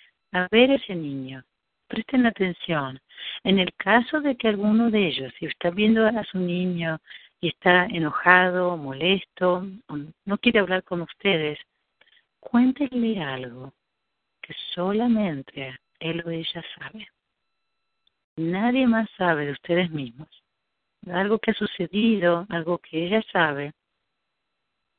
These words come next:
que ha sucedido hasta ese momento, si esta niña tiene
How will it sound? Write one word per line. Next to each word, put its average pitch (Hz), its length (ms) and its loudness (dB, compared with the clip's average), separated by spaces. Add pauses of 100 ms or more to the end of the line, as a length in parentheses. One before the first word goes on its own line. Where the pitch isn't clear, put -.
que 170 80 -4
ha 165 40 -10
sucedido 196 440 0
hasta 185 200 -2
ese 190 160 -2
momento, 160 560 -2
si - 120 -12
esta 165 220 -6
niña 170 400 -2
tiene 175 360 0